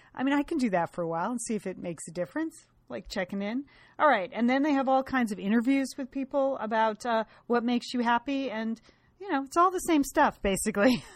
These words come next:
<laughs> It's, it's never work <laughs> or financial success. It's cereal arriving from Amazon. So, I don't know. I think it's worth a try. I'm gonna give it a whirl. I'll put up a link, uh, at chaos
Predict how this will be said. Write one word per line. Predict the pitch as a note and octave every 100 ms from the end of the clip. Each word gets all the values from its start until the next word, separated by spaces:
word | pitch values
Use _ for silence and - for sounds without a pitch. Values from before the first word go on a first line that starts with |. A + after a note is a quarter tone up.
| - -
<laughs> | G#3+ C4 - - - _
It's, | B3 - - - C4+ -
it's | C#4+ A3 -
never | B3 C#4+
work | C4+ C4+ G#3 F3 - _ - A#3 - -
<laughs> | - G4+ - - B3 A3+ -
or | A#3 A3+ A3+ - -
financial | - B3 B3 C4+ C4 A#3
success. | - F#3 - D#3 D#3 -
It's | B3+ B3 - - -
cereal | F4 F4 E4+ D#4
arriving | C#4 B3+ A#3+ A#3+
from | A3+
Amazon. | F#3 D3+ D3+ C3 B2+ A#3+ - - -
So, | - D#4+ D4+ C4+ _ _ _ _ _ _ _ - - -
I | D4+
don't | C#4+ F3+
know. | D3+ C#3+ - _
I | B3
think | C#4 D#4+ E4
it's | -
worth | D4+ B3+
a | C4+
try. | C4 G#3+ G#3 G#3+ -
I'm | G#3+ A3+
gonna | B3+ B3
give | A3+ A3
it | A3+
a |
whirl. | G#3 G3 F#3+ F#3
I'll | - F#3+
put | - C4
up | B3+
a |
link, | B3+ A3 G#3 G3+ - -
uh, | G3+ G3 G3
at | G3
chaos | F#3+ G#3+ G#3